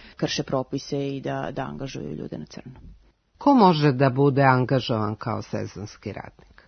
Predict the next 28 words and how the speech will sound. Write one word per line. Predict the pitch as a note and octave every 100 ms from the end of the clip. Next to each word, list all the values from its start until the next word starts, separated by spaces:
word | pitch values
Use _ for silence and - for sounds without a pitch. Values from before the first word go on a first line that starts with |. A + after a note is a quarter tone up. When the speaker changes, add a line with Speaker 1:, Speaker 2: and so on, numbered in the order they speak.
| _
Speaker 1:
Praktično | B3 B3 - C#4+ B3+
svako, | A#3 A#3 F#3+ - D3+
skoro | - - A3+ F3+
pa | E3+
svako | - F3 E3+
može | E3 D#3+ D#3+
da | D#3+
bude | E3 D#3+
angažovan, | D3 D3 G3 A3 A3
dakle | G3+ F#3+
to | F#3+ G3
mogu | F3+ E3+
da | E3+
budu, | D#3+ E3 E3 E3 D#3+ D3+ C#3+
e, | - - D#3+ D#3 D3+ C#3+ C#3
naravno, | - - D3 C#3+ D3
nezaposlena | D#3 D#3+ D#3 C#3+ D#3+ - D3+ C#3+
lica, | C#3+ F#3+ A3 - C4 A#3+ -
ali | G#3+
isto | A#3 A#3
tako | A#3 A#3
mogu | A3+ A3
da | A3
budu | G#3 G#3+
i |
zaposlena | G#3 G3 - G3 E3+ D3+ C#3+
lica | B2+ B2+ - -
koja, | - D3 D3 C#3+ C#3 C#3